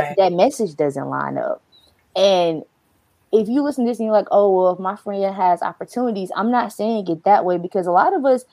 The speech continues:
Speaker 2: are in positions where it's like, "Okay, these opportunities have arisen. I know this works for my friend too, so I'm gonna share." Not that.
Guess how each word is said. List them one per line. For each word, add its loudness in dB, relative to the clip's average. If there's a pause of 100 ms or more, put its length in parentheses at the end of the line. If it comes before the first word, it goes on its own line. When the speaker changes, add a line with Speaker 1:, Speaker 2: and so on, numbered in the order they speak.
(220)
Speaker 2:
are 0
in -2
positions -4
where -2
it's -6
like, 0
"Okay, -4
these -8
opportunities -6
have 0
arisen. 4
I -4
know 0
this -4
works -4
for -10
my -6
friend -10
too, -6
so -12
I'm -6
gonna -6
share." -2 (300)
Not -4
that. 4